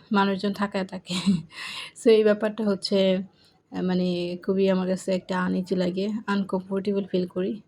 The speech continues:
মানুষের সাথে থাকলে, তেমন একটা ভিডিও করি না। আহ, যদিও, আহ, ব্লগ এ করাটা এখন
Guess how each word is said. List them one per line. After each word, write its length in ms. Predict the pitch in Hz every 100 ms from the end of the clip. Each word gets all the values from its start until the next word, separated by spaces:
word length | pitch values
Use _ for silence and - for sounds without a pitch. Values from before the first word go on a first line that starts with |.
| _
মানুষের 380 | 185 185 185 - -
সাথে 280 | 185 -
থাকলে, 380 | 202 196 196 277 269 _
তেমন 180 | - 202
একটা 200 | 196 190
ভিডিও 220 | 190 190
করি 300 | 185 196 190
না। 160 | 175 170 - - - - _ _ _ _ _ _ _ _ _ _ _ _
আহ, 380 | 226 - - 220 196
যদিও, 380 | 208 208 220 220
আহ, 580 | 214 - - 208 196 190
ব্লগ 380 | 180 196 196 202
এ 140 | 190 - _ _ -
করাটা 380 | 196 190 185
এখন 320 | 190 185 196